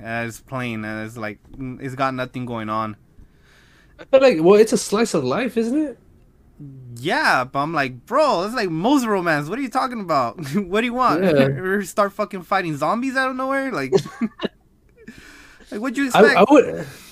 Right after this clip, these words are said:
Speaker 2: I would have thought that the, the, the downfall for that one would be the guy, 'cause, like, I was watching the last episode and the guy is, like, a little too, um,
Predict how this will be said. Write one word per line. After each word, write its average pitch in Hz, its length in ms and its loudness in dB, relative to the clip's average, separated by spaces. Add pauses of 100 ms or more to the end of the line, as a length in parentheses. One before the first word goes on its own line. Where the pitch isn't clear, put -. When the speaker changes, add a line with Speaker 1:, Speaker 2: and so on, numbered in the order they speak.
(260)
Speaker 2:
I 156 80 4
would 247 200 6
have 233 120 6
thought 208 300 -2
that 214 140 0
the, 165 140 2
the, 139 680 0
the 139 80 0
downfall 175 520 0
for 220 140 -4
that 226 120 0
one 233 200 2
would 147 140 2
be 151 120 -2
the 147 120 0
guy, 117 560 -2 (440)
'cause, 147 180 0
like, 147 120 4
I 127 60 2
was 185 140 4
watching 190 320 2
the 151 80 4
last 131 260 0
episode 208 540 4
and 135 560 -2
the 139 80 -2
guy 127 240 0
is, 180 160 2
like, 143 220 0
a 135 40 -2
little 139 200 -2
too, 147 280 2
um, 110 420 0